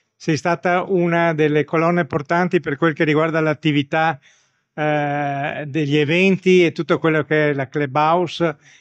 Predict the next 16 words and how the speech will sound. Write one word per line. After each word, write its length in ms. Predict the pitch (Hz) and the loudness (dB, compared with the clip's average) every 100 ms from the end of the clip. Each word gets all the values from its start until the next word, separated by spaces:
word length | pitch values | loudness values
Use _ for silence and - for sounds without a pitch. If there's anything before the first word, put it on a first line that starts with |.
| _ | _
Ecco, 420 | 160 151 - 147 | -6 -4 -4 -6
hai 320 | - 156 156 | -6 -6 -4
lasciato 420 | 156 143 175 151 160 | -4 -4 -4 -2 0
in 80 | |
buone 240 | 156 165 165 | 2 2 2
mani 680 | 165 180 190 202 196 190 | 0 2 2 4 4 2
e 380 | 156 151 147 135 _ _ _ _ _ | 0 -2 -2 -6 _ _ _ _ _
potrai 460 | - 151 156 165 170 | -8 -2 0 2 2
seguire 440 | - 147 147 160 | 0 -2 0 0
ancora, 440 | 160 151 165 185 175 | 0 0 2 2 2
non 300 | 156 180 165 | 2 2 2
vorrai 420 | 151 139 156 160 | 0 2 0 0
più 160 | - 143 | -2 -4
seguire 500 | - 131 147 139 135 | -4 -2 0 0 -4
questa 300 | 135 - 139 | -8 -8 -8
cosa? 420 | 135 127 120 | -6 -8 -10